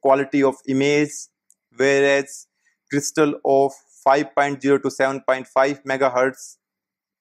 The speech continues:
they have less penetration power but produce picture of high quality. So ultrasonography can be used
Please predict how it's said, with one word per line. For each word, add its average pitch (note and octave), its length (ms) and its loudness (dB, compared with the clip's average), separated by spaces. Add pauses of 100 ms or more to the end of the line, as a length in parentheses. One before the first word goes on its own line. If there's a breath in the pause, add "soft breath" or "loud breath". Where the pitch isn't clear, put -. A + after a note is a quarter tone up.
(200)
they C#3+ 360 0
have C3 300 2
less C#3 400 -2
penetration C#3 500 -4
power C3+ 400 2 (460)
but C3 280 -2
produce C3+ 540 -2 (320)
picture C#3 300 -4
of C3+ 300 0 (440)
high C#3+ 200 -2
quality. A#2+ 600 -6 (1300)
So D3+ 400 -2 (520)
ultrasonography D3+ 1160 -2
can C#3+ 180 -4
be C#3 120 -2
used C#3+ 520 -4